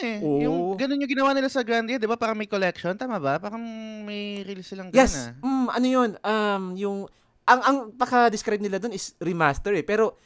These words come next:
Speaker 1: Mm.
Speaker 2: ah, parang port pa rin yung feeling. Pero I have no complaints. Na-enjoy ko pa rin naman yung game.
Speaker 1: <laughs> Mm.
Speaker 2: Oh, kasi pandemic game ko yung Grandia one saka two eh. Ah, so, yun. Um, nabanggit na rin naman natin yung, yung premise ng story kanina ni Ate Cass, no? Yung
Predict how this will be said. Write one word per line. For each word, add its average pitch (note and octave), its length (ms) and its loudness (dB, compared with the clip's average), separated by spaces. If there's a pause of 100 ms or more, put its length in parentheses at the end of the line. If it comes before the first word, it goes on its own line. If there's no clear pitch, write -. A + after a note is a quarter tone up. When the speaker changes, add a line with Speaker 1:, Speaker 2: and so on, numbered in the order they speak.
(200)
Speaker 1:
Mm. G3+ 320 -8
Speaker 2:
ah, F3+ 560 0
parang A3+ 240 -4
port F#3 240 0
pa E3 160 0
rin D#3+ 80 -2
yung D3 80 -2
feeling. C3+ 320 -4
Pero D4+ 400 -2
I G3+ 80 4
have C4 80 4
no A3 160 2
complaints. E3+ 400 -4
Na-enjoy E3+ 320 2
ko - 80 0
pa G3+ 160 4
rin F3+ 80 2
naman F3+ 160 0
yung D#3+ 160 0
game. B2 320 -2
Speaker 1:
<laughs> - 80 -16 (240)
Mm. - 80 -
Speaker 2:
Oh, C3+ 160 -4
kasi D3+ 160 -4
pandemic D#3+ 480 0
game D3 240 -6
ko C#3+ 80 -4
yung C#3 320 -6
Grandia B2 320 -2
one A#2 240 -4
saka A#2 320 -8
two A#2+ 160 -8
eh. G2 240 -10
Ah, G2 320 -12 (480)
so, F#3 480 2 (240)
yun. - 400 6
Um, A3+ 400 4
nabanggit B3+ 400 0
na C4+ 80 6
rin B3+ 160 4
naman G#3+ 240 0
natin F3 320 -2
yung, D#3+ 160 -6
yung C#3 240 -4
premise B2 320 -4
ng B2 80 -6
story A2+ 320 -4
kanina A2+ 240 -6
ni A2+ 160 -8
Ate G2+ 240 -10
Cass, G#2+ 160 -14
no? F#2 80 -14
Yung G2 240 -10